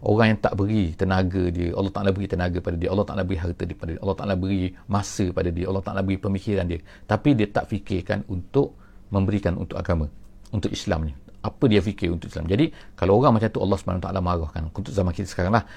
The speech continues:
Zaman Nabi dulu, Allah Ta'ala marah ni,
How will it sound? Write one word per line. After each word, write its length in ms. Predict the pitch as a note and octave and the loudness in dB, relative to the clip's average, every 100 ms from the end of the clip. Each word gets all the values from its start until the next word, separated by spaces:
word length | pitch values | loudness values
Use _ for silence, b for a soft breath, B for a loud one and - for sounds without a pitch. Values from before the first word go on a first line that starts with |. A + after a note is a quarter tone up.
| B | B
Zaman 320 | - G2+ C3+ | 2 6 8
Nabi 320 | C#3+ B2 A#2+ A2 | 10 8 8 4
dulu, 320 | F2 G#2+ D#3 | 4 2 0
Allah 240 | F#2 G2+ | -2 -2
Ta'ala 240 | - - G2+ | -4 0 4
marah 400 | G2+ C#3+ A#2+ F#2 | 6 8 8 6
ni, 240 | D3+ F3 | 0 -2